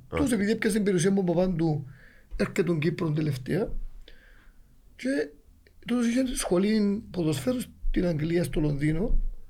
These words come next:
Και είχε ένα γιο του, του δυο χιλιάδες δεκατρία. Ήθελε να το βάλει στην Brighton. Αλλά το μόνο ήταν αδύνατο. Προσπάθαν τούτος. Εκ των υψηλών τα μάθα του εγώ.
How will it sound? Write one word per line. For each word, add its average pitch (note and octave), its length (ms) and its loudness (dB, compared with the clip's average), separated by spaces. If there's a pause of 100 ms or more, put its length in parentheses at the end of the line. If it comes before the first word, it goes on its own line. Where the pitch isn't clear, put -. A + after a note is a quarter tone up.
(520)
Και - 120 -10
είχε A3+ 200 0
ένα B3 120 6
γιο A3 140 2
του, A#3 340 2
του F#3 160 -2 (560)
δυο F3+ 100 0
χιλιάδες A3 240 -2
δεκατρία. E3 500 0
Ήθελε B3 200 -2
να B3+ 60 2
το A#3+ 100 0
βάλει G#3+ 160 2
στην - 220 -4
Brighton. E3+ 380 6 (720)
Αλλά B3 100 -4
το C4 100 0
μόνο B3+ 140 0
ήταν C4+ 120 4
αδύνατο. D#3+ 600 0 (220)
Προσπάθαν F3 440 -2
τούτος. F3 420 -4 (560)
Εκ - 120 -14
των F3+ 140 2
υψηλών F#3 300 2
τα E3+ 100 4
μάθα D#3 200 2
του D#3 120 0
εγώ. D#3 260 -2